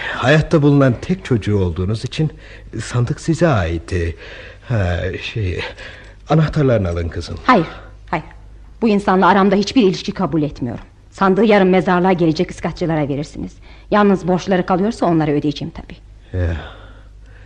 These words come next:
Speaker 1: Hadi kızım. Ölü şu yan odada. Sizi beklediğimiz için kaldırmadık. Onu dünya gözüyle son defa görün.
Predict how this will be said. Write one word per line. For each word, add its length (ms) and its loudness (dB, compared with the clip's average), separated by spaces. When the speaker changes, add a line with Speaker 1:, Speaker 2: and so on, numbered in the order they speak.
Speaker 1:
Hadi 220 -4
kızım. 280 -14
Ölü 220 2
şu 200 -6
yan 220 -2
odada. 380 -6
Sizi 280 -2
beklediğimiz 520 -2
için 180 -2
kaldırmadık. 760 -6
Onu 220 0
dünya 320 0
gözüyle 360 -4
son 240 -6
defa 240 -10
görün. 300 -14